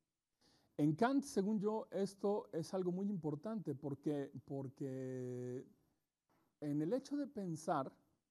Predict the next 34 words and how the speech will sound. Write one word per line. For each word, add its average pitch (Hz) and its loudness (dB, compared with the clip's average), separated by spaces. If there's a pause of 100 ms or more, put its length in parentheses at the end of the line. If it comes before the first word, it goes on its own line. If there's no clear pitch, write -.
(100)
¿no? 127 -12 (920)
Ah, 143 2 (380)
en 160 0
el 185 2
hecho 233 0
de 226 0
pensar 190 -2 (100)
es 185 0
cuando 190 0
verdaderamente 180 0
podemos 180 -2
ejercer 160 -2
nuestra 139 -4
libertad. 117 -8 (2000)
Ah, 117 -4 (640)
y 147 0
Kant 196 6
lo 202 4
que 180 0
va 165 6
a 185 4
decir 190 0
en, 123 2 (140)
en 123 -2
un, 127 -6
en 120 -4
un 120 -4
pequeño 139 -4
ensayo, 160 0 (380)
que 139 0
es 135 -2
la 139 0
ilustración, 139 -6 (120)
¿no? 123 -10